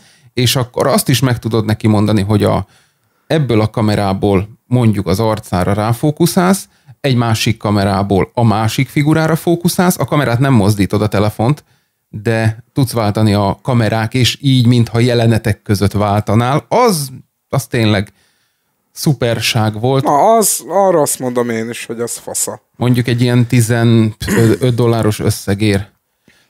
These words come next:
Speaker 1: Hát amit néztem, hát ezt majd ugye a, a benchmarkok megmutatják,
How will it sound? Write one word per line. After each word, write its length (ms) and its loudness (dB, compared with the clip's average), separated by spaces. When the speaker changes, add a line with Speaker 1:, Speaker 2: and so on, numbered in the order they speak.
Speaker 1:
Hát 160 -6
amit 460 0
néztem, 1120 0
hát 180 -2
ezt 160 -2
majd 200 2
ugye 180 4
a, 220 0
a 60 0
benchmarkok 680 -2
megmutatják, 800 -2